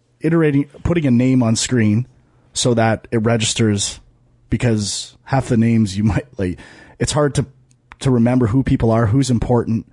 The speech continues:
and it's just a way of calling out what could be confusing and kind of simplifying it down to an idea, which, but it's, when you hear the, whatever the title is in that segment more than once sometimes, it, it just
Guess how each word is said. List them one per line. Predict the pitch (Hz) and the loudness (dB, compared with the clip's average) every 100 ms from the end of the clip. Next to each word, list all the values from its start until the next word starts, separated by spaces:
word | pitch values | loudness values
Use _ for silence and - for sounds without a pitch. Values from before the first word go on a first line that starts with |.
| _ - - - - | _ -20 -20 -16 -4
and | 113 110 107 98 - _ - | 0 2 2 0 -8 _ -6
it's | 143 | -2
just | 131 | 0
a | 127 | 0
way | 117 | 0
of | 98 - - | -2 -8 -10
calling | - 143 131 120 | -2 0 2 2
out | 117 113 - | 2 0 -2
what | 98 104 | -6 -2
could | - 123 | -2 0
be | 113 | -2
confusing | - 107 113 113 104 98 | -2 -2 0 0 0 0
and | 98 95 - | -2 -4 -4
kind | 135 127 | -2 0
of | 110 | 0
simplifying | - 120 110 117 101 | -2 -2 0 0 0
it | 98 | 0
down | 107 104 | 0 -2
to | 107 | -2
an | 92 | -2
idea, | 95 101 127 139 - _ _ - - - | -2 0 0 0 -4 _ _ -20 -14 -2
which, | 107 - - - - - - - _ - - | -2 0 -6 -8 -18 -20 -20 -20 _ -12 -4
but | 113 | -2
it's, | 113 - - _ - - _ _ _ | -2 -4 -10 _ -20 -20 _ _ _
when | 151 156 | -2 0
you | 143 | 0
hear | 165 175 180 | 0 2 2
the, | 147 | 2
whatever | 135 131 131 | 0 0 0
the | 123 | -2
title | 120 120 127 | 0 0 2
is | 127 117 | 2 0
in | 117 | 0
that | 127 110 | 0 -2
segment | - 117 107 113 - _ _ _ | -2 -2 0 -2 -4 _ _ _
more | - 123 131 | -4 0 0
than | 131 110 | 0 0
once | 110 123 | -2 -2
sometimes, | 139 123 131 127 127 | -2 0 0 0 0
it, | - 113 - | -4 -8 -4
it | 139 | -4
just | 127 123 | -2 -4